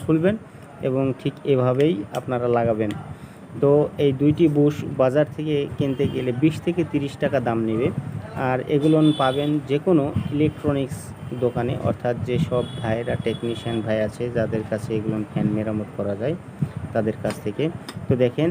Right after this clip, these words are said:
আমি, আহ, চাপ খুলে নিলাম, যে বুশ আটকানো ছিল চাপ দিয়ে খুলে, খুলে নিলাম। এই যে দেখেন দুইটি বুশ আমি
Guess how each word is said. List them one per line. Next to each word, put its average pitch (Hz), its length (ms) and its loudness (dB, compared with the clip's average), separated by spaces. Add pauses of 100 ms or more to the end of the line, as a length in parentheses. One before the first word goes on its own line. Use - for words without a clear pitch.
(120)
আমি, 131 260 0 (220)
আহ, - 1200 -2 (460)
চাপ 139 200 0 (100)
খুলে 156 260 6
নিলাম, 131 280 2 (260)
যে 135 140 4 (320)
বুশ 139 260 -2
আটকানো 135 380 -4
ছিল 131 240 -6
চাপ 113 300 -2
দিয়ে 135 180 -4 (480)
খুলে, 135 280 0 (220)
খুলে 143 300 2
নিলাম। 127 320 0 (180)
এই 123 100 -4
যে 127 120 0
দেখেন 120 380 -2
দুইটি 123 280 2
বুশ 123 260 -2 (160)
আমি 120 240 -2